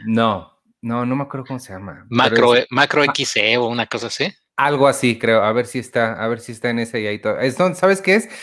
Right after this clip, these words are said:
Speaker 1: Es el cine que tiene camas, por alguna razón.
Speaker 2: Ujú.
Speaker 1: Tiene, o sea, tiene butacas normales y camas, que no sé quién la quiera ver en una cama, pero bueno, ok. Oye, esto, no sé si esta luz tan blanca funcione también. Siento que me veo un,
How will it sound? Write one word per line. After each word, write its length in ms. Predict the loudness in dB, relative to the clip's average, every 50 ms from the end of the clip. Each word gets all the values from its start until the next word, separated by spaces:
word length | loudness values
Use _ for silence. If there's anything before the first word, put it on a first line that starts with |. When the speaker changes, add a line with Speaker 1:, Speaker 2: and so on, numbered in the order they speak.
| -10 -2
Speaker 1:
Es 160 | 0 0 2
el 80 | 2 2
cine 160 | 2 2 0
que 80 | 0 0
tiene 220 | 0 0 0 2
camas, 340 | 2 2 2 2 0 0 -2
por 140 | -2 0 0
alguna 240 | 0 0 0 0 0
razón. 300 | 0 0 0 -2 -2 -4 -8 _ _ _ _ _ _ _ _ _ -20
Speaker 2:
Ujú. 360 | -20 -18 -16 -14 -14 -14 -14 -16 -18 _ _
Speaker 1:
Tiene, 600 | -2 0 0 0 0 0 2 2 2 2 0 -2
o 60 | -2 -4
sea, 120 | -4 -4
tiene 180 | -2 -2 -2 -2
butacas 380 | -2 -4 0 0 0 2 2 2
normales 540 | 2 2 2 2 2 2 0 -2 -4 -6 -12
y 160 | -14 -12 -6
camas, 540 | -2 -2 -2 -2 -2 -6 -10 -12 -18 _ _ _ _
que 100 | -20 -18
no 140 | -16 -16 -16
sé 160 | -18 -18 -18
quién 180 | -14 -12 -10 -10
la 120 | -10 -10
quiera 180 | -8 -8 -6 -6
ver 120 | -6 -6 -8
en 60 | -8
una 160 | -10 -10 -6
cama, 320 | 0 0 2 2 2 -2 -2
pero 340 | -4 -6 -6 -8 -12 _ _ _
bueno, 320 | -18 -12 -10 -8 -6 -4 -4 -6 -6 -10 -12
ok. 220 | -16 -14 -16 -16 -16 -18 _ _ _ _ _ -20 -20 -20 -20 -18 -10 -4
Oye, 300 | 0 2 2 2 2 2
esto, 180 | -2 -2 -4 -8
no 140 | -4 -4 -4
sé 160 | -2 -4 -4
si 140 | -4 -2 -2
esta 220 | -2 0 2 2 2
luz 380 | 2 0 -2 -4 -4 -10 _ _ _
tan 240 | -6 -4 -4 -2 -2
blanca 380 | 0 2 2 2 2 0 0 0
funcione 420 | 0 -4 -4 -4 -4 -4 -4 -4
también. 360 | -4 -2 0 0 0 0 -2
Siento 280 | -4 -6 -4 -4 -6 -6
que 100 | -6 -10
me 320 | -10 -10 -10 -8 -8 -4
veo 260 | -2 0 0 0 0
un, 360 | -2 -4 -6 -6 -8 -10 -10